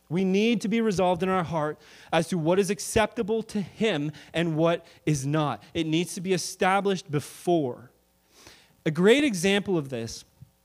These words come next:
is Jonathan Edwards. And I've, I've talked about this before, and you can go look it up online. It's pretty interesting to see. But Jonathan Edwards actually came up with, I can't even remember how many. I think it was close to a hundred resolutions for his life.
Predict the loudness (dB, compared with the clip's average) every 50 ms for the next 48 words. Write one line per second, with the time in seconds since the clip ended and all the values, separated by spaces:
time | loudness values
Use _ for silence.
0 | _ _ _ _ -14 -4 -2 0 0 0 0 0 0 0 0 -2 -4 -4 -4 -4
1 | -6 -6 -10 -12 -14 -16 -20 -20 -20 -20 _ _ _ _ -16 -8 -4 -2 0 0
2 | 0 0 -2 -4 -4 -4 -4 -4 -4 -2 0 2 2 2 0 -2 -2 -2 -2 0
3 | 0 -2 -4 -2 -4 -6 -6 -4 -2 -2 0 0 0 0 0 0 2 4 4 4
4 | 4 4 2 0 0 -2 -2 0 0 0 0 0 0 -2 -2 -2 -4 -6 -6 -4
5 | -2 0 0 -2 -2 -4 -6 -6 -6 -8 -8 -8 -6 -6 -6 -6 -4 -4 -2 -2
6 | -2 -2 -4 -6 -8 -4 -2 -2 -2 -2 0 0 -2 -2 -2 -2 -2 -2 -2 -2
7 | -2 -2 0 0 0 0 0 -2 -2 0 0 -2 -2 -2 -8 -14 -4 0 0 0
8 | 2 0 0 0 0 0 2 2 0 2 2 0 0 0 0 0 0 0 -2 -2
9 | -2 0 0 0 0 0 0 0 0 0 -2 -2 -4 -2 -2 -2 -2 -2 -2 -2
10 | -2 -2 -4 -6 -12 -20 -20 -10 -2 2 2 4 4 4 2 2 2 0 0 -2
11 | -4 -6 -6 -6 -4 -4 -2 -2 -2 -4 -4 -6 -8 -10 -12 -14 -20 -20 _